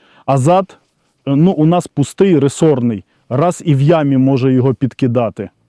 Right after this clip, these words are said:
Ну, купуючи це авто, ти повинен розуміти, що це не легковий автомобіль. Чутно так. На обертах чутно, як, е, двигун реве. Автомобіль рамний. Потужна рама, ззаду ресори.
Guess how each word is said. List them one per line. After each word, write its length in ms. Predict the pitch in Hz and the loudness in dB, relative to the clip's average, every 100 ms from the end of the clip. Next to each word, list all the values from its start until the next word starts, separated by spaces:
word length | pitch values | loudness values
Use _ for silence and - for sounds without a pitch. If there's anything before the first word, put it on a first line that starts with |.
| _ _ | _ _
Ну, 120 | 185 | -2
купуючи 500 | 180 160 190 175 - | 0 0 2 2 0
це 140 | 151 170 | 0 0
авто, 280 | 156 - 196 | 0 0 0
ти 120 | 151 | 0
повинен 400 | 151 147 156 147 | 0 0 2 0
розуміти, 520 | 143 139 165 165 113 - _ | 0 0 0 -2 -6 -10 _
що 160 | - 131 | -6 -2
це 140 | - | 0
не 100 | 143 | 2
легковий 460 | 143 139 - 139 135 | 2 0 0 0 0
автомобіль. 500 | 120 123 120 107 101 - _ _ _ _ | 0 -2 -2 -2 -6 -10 _ _ _ _
Чутно 340 | - 185 147 117 | 0 0 0 -2
так. 340 | 120 107 _ _ _ _ - | -4 -4 _ _ _ _ -2
На 100 | 139 | 0
обертах 460 | 180 185 165 147 | 2 0 0 -4
чутно, 340 | - 190 175 156 | 0 0 2 2
як, 260 | 143 120 | 0 0
е, 500 | 131 127 123 123 123 | -2 -2 0 0 0
двигун 420 | 120 143 143 156 | 0 0 2 0
реве. 320 | 135 123 113 80 78 - - | 0 -2 -4 -8 -20 -20 -8
Автомобіль 520 | 123 - 143 139 160 | -4 0 0 2 2
рамний. 420 | 139 135 113 110 98 _ _ | 2 2 0 -4 -10 _ _
Потужна 440 | - 123 180 156 147 | -6 -2 0 0 0
рама, 260 | 165 160 | 0 0
ззаду 380 | 113 127 147 135 | -2 0 0 0
ресори. 460 | 135 - 131 113 | -2 -2 -4 -4